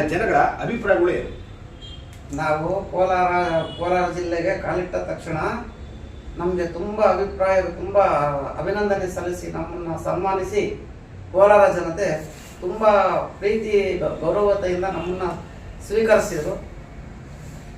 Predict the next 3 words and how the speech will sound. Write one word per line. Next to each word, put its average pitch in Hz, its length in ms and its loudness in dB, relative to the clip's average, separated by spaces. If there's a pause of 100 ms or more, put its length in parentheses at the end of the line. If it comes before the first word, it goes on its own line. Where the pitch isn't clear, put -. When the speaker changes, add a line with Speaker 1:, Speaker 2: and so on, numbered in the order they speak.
(120)
Speaker 1:
ಎರಡನೇದು, 190 800 4 (1080)
ಕೋಲಾರ 233 460 8
ಜಿಲ್ಲೆಯ 175 360 4